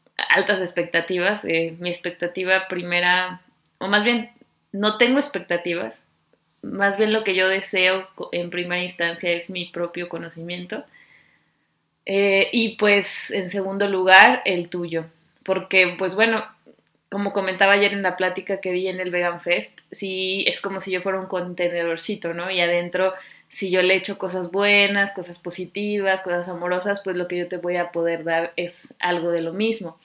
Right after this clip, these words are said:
Sin embargo, si yo me lleno de cosas basura, o de información basura, o de, pues, lamento decirlo, pero de caca, pues lo único que les voy a ofrecer va a ser <laughs> eso exactamente. Entonces,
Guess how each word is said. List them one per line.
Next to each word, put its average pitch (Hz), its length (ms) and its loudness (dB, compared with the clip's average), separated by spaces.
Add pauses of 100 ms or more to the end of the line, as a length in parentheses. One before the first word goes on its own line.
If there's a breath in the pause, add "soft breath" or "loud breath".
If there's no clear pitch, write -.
(420 loud breath)
Sin 214 140 2
embargo, 220 300 6
si 226 140 0
yo 202 100 4
me 202 140 0
lleno 196 220 0
de 190 180 -2
cosas 180 360 -4
basura, 180 720 2 (600)
o 185 60 -4
de 190 80 -2
información 170 480 -6
basura, 185 680 4
o 170 120 -2
de, 165 500 -2 (380)
pues, - 340 -8 (140)
lamento 185 460 -2
decirlo, 196 440 0
pero 175 160 2
de 170 180 0
caca, 196 540 4 (480 loud breath)
pues 202 160 4
lo 214 180 6
único 220 360 2
que 208 60 2
les 185 200 0
voy 190 160 0
a 190 60 2
ofrecer 180 500 -2
va 170 60 0
a 165 40 -6
ser 190 480 -2
<laughs> - 60 -12
eso 185 460 -4
exactamente. 156 680 -10
Entonces, 196 520 0